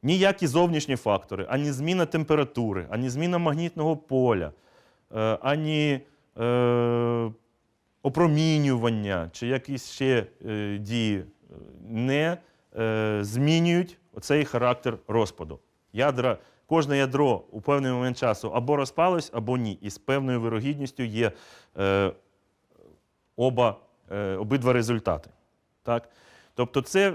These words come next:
е, якщо, е, з точки зору математики на це подивитися, це так званий,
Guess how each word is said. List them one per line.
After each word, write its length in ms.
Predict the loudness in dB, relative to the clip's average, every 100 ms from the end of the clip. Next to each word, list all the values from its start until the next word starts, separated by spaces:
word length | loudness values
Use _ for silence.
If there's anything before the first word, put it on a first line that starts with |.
| -4
е, 160 | -6 -4
якщо, 1600 | -4 -6 -2 0 2 0 0 -2 0 0 0 -2 -2 -2 -2 -4
е, 40 |
з 40 | -4
точки 280 | -6 -6 -2
зору 220 | 0 2
математики 520 | 0 0 0 0 -2
на 60 | -6
це 100 | -6
подивитися, 400 | -6 -6 -6 -8
це 100 | -6
так 140 | -6
званий, 420 | 0 0 0 -2